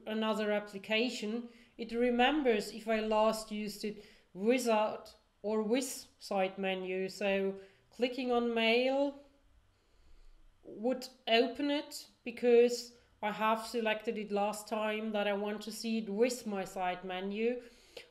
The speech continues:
while address book was closed last time, so it shows up closed.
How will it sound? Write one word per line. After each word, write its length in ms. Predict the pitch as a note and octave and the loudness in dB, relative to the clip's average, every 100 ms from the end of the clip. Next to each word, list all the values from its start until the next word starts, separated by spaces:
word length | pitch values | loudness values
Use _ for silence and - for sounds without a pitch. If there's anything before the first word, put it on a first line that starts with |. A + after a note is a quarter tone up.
| - | -2
while 400 | G3+ G#3 G#3 G#3 | 2 4 2 -2
address 460 | G3+ G3 A3 G#3+ - | -6 -4 -4 -4 -4
book 360 | - B3 - - | -4 -4 -4 -12
was 680 | F#3+ G3+ G#3 G#3+ A3 - - - _ _ _ - | -6 0 4 4 2 -2 -14 -20 _ _ _ -8
closed 540 | - A3 A3+ G#3+ - | 2 6 6 4 -2
last 320 | G3 F#3 F#3 | -4 -4 -4
time, 420 | - G3 G3+ G3+ G#3+ - | -6 -2 -2 -2 -6 -12
so 260 | - G#3 G#3 | -8 -2 -2
it 100 | G3+ | -2
shows 360 | - F#3+ F#3 | -4 -4 -4
up 280 | F#3+ - - | -6 -8 -8
closed. 460 | G3 F#3 F#3 - | -4 -2 -4 -10